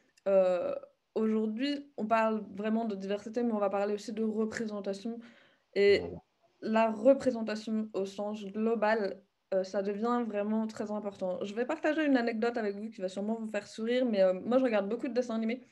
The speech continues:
Speaker 1: Et, euh, et, et là, je regardais, euh, assez récemment, euh, un dessin animé qui s'appelle The Dragon Prince, euh, le prince de dragon, je crois, en français, qui est sur Netflix. Et ça va faire bientôt, allez, on va dire vingt-cinq ans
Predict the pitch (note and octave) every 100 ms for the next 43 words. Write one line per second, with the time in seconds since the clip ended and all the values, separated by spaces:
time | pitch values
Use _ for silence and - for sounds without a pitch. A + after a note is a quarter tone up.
0 | _ - - - _ - G#3+ G#3 G3 F#3+
1 | F#3+ F#3 F#3 F3+ F3+ - - G3 F#3+ G3
2 | F#3+ B3+ C4+ B3 G#3+ G#3 G#3 A#3 B3 G#3
3 | F#3+ A3 C#4+ C4 A#3+ A3+ A#3 B3+ C4+ A3+
4 | G3 F#3+ F#3+ G#3 G3+ G#3+ G#3+ A3+ B3+ A#3+
5 | G#3+ G3 F#3+ F#3+ F#3+ A3 A#3 A#3 G#3+ G#3+
6 | C4+ - F#3 - _ - _ F#3+ F3+ F3+
7 | F#3 A3 G#3 F#3+ F3+ F#3+ F#3+ F#3 F3+ F#3
8 | - F#3+ F#3+ F#3+ A3+ C4+ A3 F#3+ F#3+ A#3
9 | - - - _ _ _ _ _ _ G#3
10 | A3 G#3+ G#3 G3+ G3+ G3 G3 G3 - -
11 | A3 A3+ A3+ A3+ B3 B3+ B3 _ _ _
12 | G3 G#3+ A#3+ A#3 B3+ B3 - F#3+ F3+ F3+
13 | F3+ F3+ G3 G3 F#3 F#3 F#3+ G3+ G#3+ B3
14 | C4